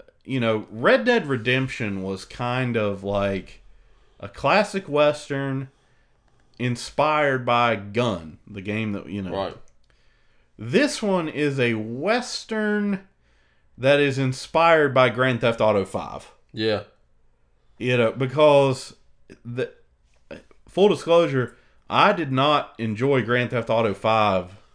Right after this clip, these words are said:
Speaker 1: as much as a lot of people did.
Speaker 2: I didn't either. The three characters jumping back and forth, I didn't like 'em.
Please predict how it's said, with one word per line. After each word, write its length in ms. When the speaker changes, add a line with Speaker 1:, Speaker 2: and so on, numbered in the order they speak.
Speaker 1:
as 180
much 260
as 120
a 40
lot 220
of 80
people 300
did. 400
Speaker 2:
I 80
didn't 180
either. 380
The 100
three 320
characters 580
jumping 400
back 280
and 100
forth, 300
I 100
didn't 220
like 320
'em. 260